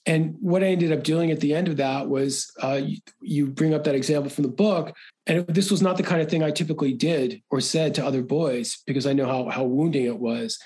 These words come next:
But he called me one night on the phone, and it was early in the week, I remember. And he was going on and on about some girl that he liked and what should he do and this and that. And this wasn't the way I normally talked at all about, you know, about girls.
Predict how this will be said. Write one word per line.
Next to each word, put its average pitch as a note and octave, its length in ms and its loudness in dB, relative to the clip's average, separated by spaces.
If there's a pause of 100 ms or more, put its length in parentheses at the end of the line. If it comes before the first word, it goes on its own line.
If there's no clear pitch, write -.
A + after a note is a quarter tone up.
(360)
But C#3 80 2
he D#3+ 120 4
called F3 380 0
me D3 80 2
one C3 180 0
night C3 180 0
on B2+ 80 -2
the A#2+ 60 -4
phone, A#2 500 -4 (520)
and C#3 80 -2
it D3 60 0
was C3+ 160 -2
early D#3 260 0
in E3 60 2
the D3+ 80 2
week, B2 240 0
I A#2+ 60 0
remember. A#2 600 -2 (400)
And C3+ 80 -2
he C3+ 60 2
was B2+ 100 -2
going C#3+ 220 0
on D3 200 0
and D3+ 120 2
on C3 400 -2
about B2+ 280 -4
some C3 140 0
girl B2+ 240 0
that C3 100 0
he B2+ 120 0
liked A#2+ 320 -2
and A#2 100 0
what B2+ 140 -2
should - 160 0
he C3 80 0
do B2+ 340 0
and A#2+ 140 0
this A#2 180 -2
and A#2+ 120 0
that. A2+ 280 -6 (1300)
And E3 100 2
this F#3 140 2
wasn't F#3 240 2
the F3 80 2
way D3+ 160 2
I D3+ 60 2
normally C#3 340 0
talked C#3 420 -4 (500)
at C3+ 120 -2
all B2 400 -4 (280)
about, C3 480 -2 (300)
you C#3 140 -2
know, C3 80 0
about B2+ 240 -2
girls. E3 500 -2